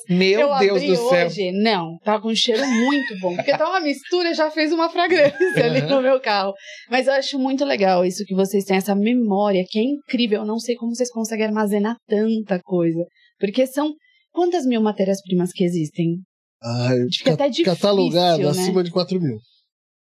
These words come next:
Speaker 2: Acima de quatro mil. E vocês, é incrível vocês pegarem e falar que tem isso, que tem...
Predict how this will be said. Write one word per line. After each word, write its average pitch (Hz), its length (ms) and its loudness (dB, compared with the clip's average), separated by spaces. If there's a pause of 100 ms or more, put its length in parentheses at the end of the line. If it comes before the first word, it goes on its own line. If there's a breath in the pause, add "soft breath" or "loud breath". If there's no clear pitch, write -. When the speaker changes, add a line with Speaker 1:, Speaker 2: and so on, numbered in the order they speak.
Speaker 2:
Acima 185 300 0
de 190 100 -6
quatro 220 280 -2
mil. 190 220 0 (600 soft breath)
E 269 160 -2 (200)
vocês, 294 520 0
é - 120 -2
incrível 294 400 0
vocês 240 260 -4
pegarem 240 580 -2
e 220 40 -6
falar 190 340 -4
que 202 120 -8
tem 220 260 -6
isso, 214 160 -10
que 208 80 -8
tem... 208 240 -2